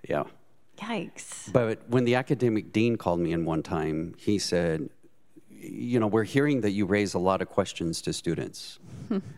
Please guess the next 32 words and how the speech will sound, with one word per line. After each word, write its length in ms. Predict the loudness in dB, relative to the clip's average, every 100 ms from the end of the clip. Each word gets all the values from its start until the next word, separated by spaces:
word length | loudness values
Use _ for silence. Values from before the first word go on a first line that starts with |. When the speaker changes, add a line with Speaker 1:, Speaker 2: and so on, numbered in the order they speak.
| -20 -20 -8 0
Speaker 1:
And 80 |
I 40 | 2
said, 180 | 2 2
"Well, 240 | 2 0 -16 -20 -20 -20 -10 -4
if 180 | 0
we're 140 | 4 4
a 60 |
liberal 320 | 4 2 4 4
arts 220 | 2 2
college, 300 | 0 2 2
aren't 120 | 2
we 80 | 2
supposed 260 | 2 0 0
to 40 |
be 100 | -2
teaching 300 | 2 0 4
Speaker 2:
Right. 200 | 2 4
Speaker 1:
critical 340 | 2 2 2 0
thinking?" 480 | 2 0 0 -8 -10 -20 -10 -6
Speaker 2:
Uh-huh. 420 | -4 -4 -4 0
Speaker 1:
And 60 | 2
he 60 |
said, 260 | 2 2 4
"Yes, 360 | 2 2 0 2
we 120 | 2
are. 380 | 2 -2 -8 -14 -20 -20 -20 -20 -20 -20 -20 0
But 220 | 2 4
then 140 | 2
give 180 | 2 2
'em 100 | 4
the 140 | 4 4
answers." 560 | 2 -2 -8 -8 -14